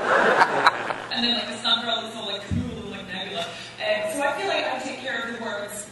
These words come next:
she takes care of the action, and I'm kind of happy with that arrangement.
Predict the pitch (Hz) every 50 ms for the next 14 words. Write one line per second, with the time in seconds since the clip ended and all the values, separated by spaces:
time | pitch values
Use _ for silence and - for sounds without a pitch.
0 | - 202 - - 233 - - 202 202 196 208 208 196 196 208 202 202 196 190 190
1 | 196 - - 196 202 202 196 - - - - 233 226 226 226 226 220 - 226 220
2 | - - - 214 202 196 202 190 - 190 196 196 190 190 196 196 190